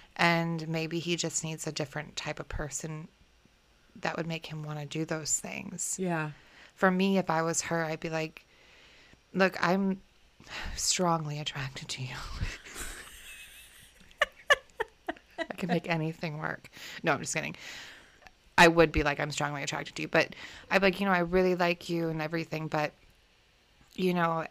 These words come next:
Speaker 1: at the end of the day, I wanna travel and I wanna see the world and you wanna be here and that's great. But if you don't wanna, you know, get up and move for me, I'm not trying to be maniacal by saying this. I just don't think that I'm, like,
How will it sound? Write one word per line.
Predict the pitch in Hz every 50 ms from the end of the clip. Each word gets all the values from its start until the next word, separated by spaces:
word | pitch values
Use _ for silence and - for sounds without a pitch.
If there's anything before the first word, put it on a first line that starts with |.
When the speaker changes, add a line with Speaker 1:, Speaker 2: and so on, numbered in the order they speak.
| _ _ -
Speaker 1:
at | 175 165
the | - -
end | 175 175 180
of | 175
the | 180
day, | 170 170 165 160 165 160 -
I | 165 160 180 202
wanna | 196 185 175 165 160 175
travel | - - - 190 196 196 190 156 156 151 156 160 - - - - - - - - - - _ -
and | 165 170
I | 175
wanna | 170 170 175 165
see | - - 180
the | 170 160 160
world | 156 175 190 190 190 185 175 165 165 165 - - - - - - - - - -
and | 170 175 185
you | 196 196
wanna | 202 196 202 190
be | 196 196
here | 185 - 240 240 226
and | 202 185 180
that's | 175 - - - -
great. | - - 185 196 214 220 196 - - - 180
But | 175 175 170 165 160 156 - - -
if | 180 170 - - -
you | 190 208 208
don't | 226 208 185 180
wanna, | 180 175 170 170 165 - _ -
you | 185 180 175
know, | 170 165 156 156 156
get | - 160 156
up | 160 160 - -
and | 165 156 156 160
move | 160 160 160 175
for | - - - 226 226
me, | 226 247 262 269 285 294 285 - - - - - - - - - - -
I'm | - 175 175
not | 180 175 170 -
trying | - - 180 185 180 180
to | 175
be | 165 170 165 170
maniacal | 165 160 156 151 147 151 151 156 165 - - 185 185 190 190
by | 196 185 151 156 143
saying | - - 156 160 170 180 185
this. | 202 214 220 214 - - - - - - - - - - - - - - - - -
I | 185
just | 185 202 202 196
don't | - 220 214 196
think | 208 214 208 202
that | 214 202
I'm, | 190 190 190 190 185 185 175
like, | 165 175 170